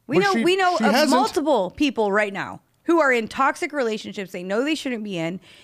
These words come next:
Speaker 1: that are not leading them into the more that
Speaker 2: Right.
Speaker 1: God has for them. And it, and the thing about it is it just breaks my heart because I'm like, what happens is all we can see is right here.
Speaker 2: Mm-hmm.
Speaker 1: We can't see.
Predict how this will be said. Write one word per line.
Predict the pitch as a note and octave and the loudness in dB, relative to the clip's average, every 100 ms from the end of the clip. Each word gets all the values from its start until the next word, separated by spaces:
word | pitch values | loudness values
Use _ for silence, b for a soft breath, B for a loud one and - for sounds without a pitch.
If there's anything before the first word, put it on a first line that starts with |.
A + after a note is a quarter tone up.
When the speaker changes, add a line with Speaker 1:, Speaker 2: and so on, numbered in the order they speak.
| - | -4
Speaker 1:
that | G#3+ | 0
are | G#3+ | 0
not | G#3 G#3+ D4 - A#3+ | 0 -2 -2 -6 -8
leading | C4 A#3+ | -6 -6
them | A3+ | -6
into | A3 G#3+ | -8 -8
the | G#3+ | -8
more | G3+ F3+ F#3 | -6 -4 -4
that | - G3 G3 | -4 -6 -4
Speaker 2:
Right. | G3 | -2
Speaker 1:
God | F#3+ F3+ | -2 -2
has | F#3 F3+ | -6 -6
for | F3+ | -10
them. | E3+ B B - | -10 B B -4
And | F4+ | -4
it, | F4+ _ | -4 _
and | D#4+ D#4 | 0 2
the | |
thing | D#4+ F#4 G4+ | 0 -2 0
about | E4 D#4+ | 0 0
it | |
is | D4+ B3+ | -2 -4
it | C4 | -4
just | C#4+ B3 | -6 -4
breaks | C#4+ - | -4 -4
my | G3+ | -8
heart | F3 C#4+ B3+ | -4 -4 -4
because | G#3 A#3 A3+ | -6 -4 -4
I'm | A3+ | -2
like, | G#3+ F#3 F3 b b b b - | -2 -4 -6 b b b b -4
what | A#3 A#3+ | -2 -2
happens | - B3 D#4 F#4 D4+ A3 | -4 -2 -2 0 0 0
is | F#3+ E3+ G3 - - _ _ _ _ - | 0 -2 -4 -8 -20 _ _ _ _ -2
all | A#3+ C4 | 0 2
we | |
can | C#4 C4+ | -2 -4
see | - C4+ | -4 -4
is | A#3 | -4
right | G#3+ F#3+ | -2 -4
here. | E3 A3 - A2 | -6 -10 -10 -8
Speaker 2:
Mm-hmm. | G#2 F2 G2 F#2 _ | -10 -8 -10 -12 _
Speaker 1:
We | - C4 | -4 -2
can't | C4 - D#4+ D#4+ | -2 0 0 0
see. | - D4 A#3 | -4 -4 -4